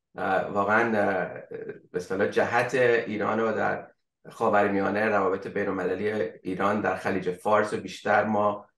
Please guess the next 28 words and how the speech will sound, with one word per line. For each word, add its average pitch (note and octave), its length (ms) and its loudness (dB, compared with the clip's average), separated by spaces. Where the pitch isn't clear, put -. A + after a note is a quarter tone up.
باش - 240 0
آشنایی F#2+ 340 0
پیدا A2 240 4
کنیم. G#2 640 -2
همونطوری G#2 380 -4
که G#2 80 -8
همه G2+ 140 0
دوستان G2 340 -2
می‌دونن، G2 280 0
این G#2+ 160 0
ور A2 140 2
آب G#2 380 4
ما G2 100 -2
همیشه G#2+ 340 -2
یه A#2 560 4
جو C3+ 100 0
قضیه A#2 600 2
رو A#2 100 2
می‌بینیم A2+ 460 -4
و G#2 300 -2
در F#2 320 -6
ایران G#2+ 560 2
و G2 180 -6
خاورمیانه G2+ 600 2
یه A2+ 140 0
جو G#2+ 320 2
دیگه G2 300 -4
هستش. - 420 -12